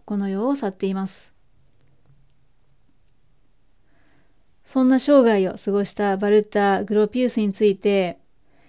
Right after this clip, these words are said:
インターネットなどで検索をすると、まずは近代建築の四大巨匠の一人、そして世界的に知られた教育機関であるバウハウスの創立者であり、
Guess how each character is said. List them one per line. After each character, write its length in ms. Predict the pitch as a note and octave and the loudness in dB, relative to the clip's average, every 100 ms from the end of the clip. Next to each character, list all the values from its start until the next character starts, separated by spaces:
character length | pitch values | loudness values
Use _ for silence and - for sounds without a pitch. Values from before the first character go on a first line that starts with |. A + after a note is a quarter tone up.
| _ _ _ | _ _ _
イ 100 | C4+ | -2
ン 40 | |
タ 120 | D#4 F4 | 2 2
ー 20 | |
ネ 100 | F#4+ | 2
ッ 20 | |
ト 120 | G4 | 0
な 100 | G#3 | 0
ど 100 | F3 | -2
で 100 | - C#4 | -6 -10
検 220 | - A3+ G#3+ | -6 -4 -4
索 280 | A3 G#3 | -4 -4
を 60 | G3+ | -4
す 160 | G3 G#3 | -4 -6
る 80 | |
と、 300 | G3 G3 - _ _ _ | -4 -4 -6 _ _ _
ま 240 | G3+ C4 | -2 2
ず 100 | C4+ | 2
は 320 | B3 C4+ B3+ - | 2 2 0 -2
近 200 | G#3+ G3+ | -4 -2
代 200 | G3+ G3 | -2 -2
建 240 | G3+ G3+ | -4 -6
築 240 | F#3+ G#3 G3 | -6 -8 -4
の 240 | A#3+ - | -4 -4
四 320 | - G#3+ G#3 G3 | -4 -2 -2 -2
大 260 | G3 F#3+ | -2 -4
巨 140 | F#3+ A3 | -6 -8
匠 300 | - G3+ F#3+ | -6 -4 -4
の 100 | A#3+ | -4
一 160 | A3+ | -4
人、 140 | F#3 - _ _ _ _ _ _ _ _ | -6 -10 _ _ _ _ _ _ _ _
そ 180 | - A3+ | -10 -8
し 80 | G#3 | -4
て 280 | - B3+ - | 0 0 -2
世 180 | - G3+ | -6 -4
界 280 | G3 G#3 G#3 | 0 2 2
的 280 | G#3 G3 G#3 | 0 -4 -2
に 120 | A#3+ | -2
知 120 | B3 | 0
ら 80 | A#3 | -2
れ 100 | A3 | 0
た 320 | G#3+ C#4 - - | 2 2 2 -2
教 260 | - G#3+ G3+ | -2 2 2
育 200 | G3+ G#3 | 0 -6
機 140 | G3+ | -8
関 300 | - F#3+ F#3 | -6 -4 -4
で 140 | G3+ | -2
あ 80 | D4 | 2
る 160 | D4 - | 2 0
バ 220 | G3+ G3+ | -2 -2
ウ 20 | G3+ | -2
ハ 220 | G#3+ G#3 | -2 -4
ウ 60 | |
ス 100 | G3+ | -4
の 200 | G#3+ C4+ | -2 -2
創 260 | C4+ C4+ C4+ | 0 -2 -2
立 180 | C4 B3+ | -4 -6
者 140 | C4 | -4
で 160 | B3 B3 | -2 -2
あ 40 | |
り、 280 | C4+ C#4 - | 0 -2 -4